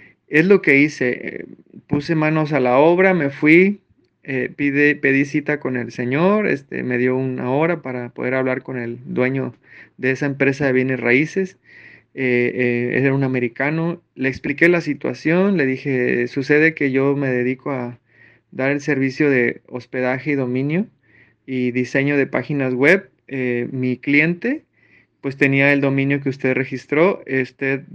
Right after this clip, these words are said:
tal vez lo conozca, se llama tal". Y él me dijo, "Sí, sí, lo conozco".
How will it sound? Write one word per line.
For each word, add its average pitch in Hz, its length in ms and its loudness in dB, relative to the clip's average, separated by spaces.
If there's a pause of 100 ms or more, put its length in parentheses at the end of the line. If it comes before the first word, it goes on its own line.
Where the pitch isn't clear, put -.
(180)
tal 135 200 -4
vez 139 100 0
lo 135 140 -2
conozca, 151 520 -4
se 165 140 -8
llama 131 300 -4
tal". 135 300 -6 (480)
Y 139 80 -6
él 135 80 -2
me 139 100 0
dijo, 135 220 -2
"Sí, 147 120 0
sí, 147 140 0
lo 143 100 2
conozco". 127 500 -6